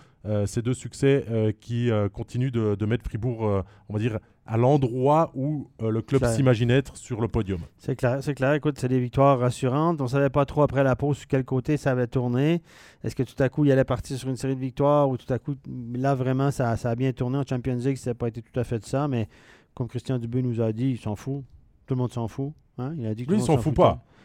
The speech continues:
Speaker 2: Lui, non, mais les joueurs s'en foutent, tout le monde s'en fout, et cetera. Il l'a dénoncé, on pourra en parler après, mais, euh... oui, le,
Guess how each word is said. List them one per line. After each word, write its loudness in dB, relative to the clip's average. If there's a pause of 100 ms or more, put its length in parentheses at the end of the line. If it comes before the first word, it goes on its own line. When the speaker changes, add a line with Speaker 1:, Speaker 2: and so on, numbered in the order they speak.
(120)
Speaker 2:
Lui, 4
non, 8
mais 4
les 6
joueurs 6
s'en 0
foutent, -2
tout 0
le 0
monde 0
s'en -2
fout, -6
et -20
cetera. -4
Il -4
l'a -4
dénoncé, -6
on -8
pourra -10
en -6
parler -6
après, -6
mais, -2 (560)
euh... -2 (1160)
oui, 6
le, 2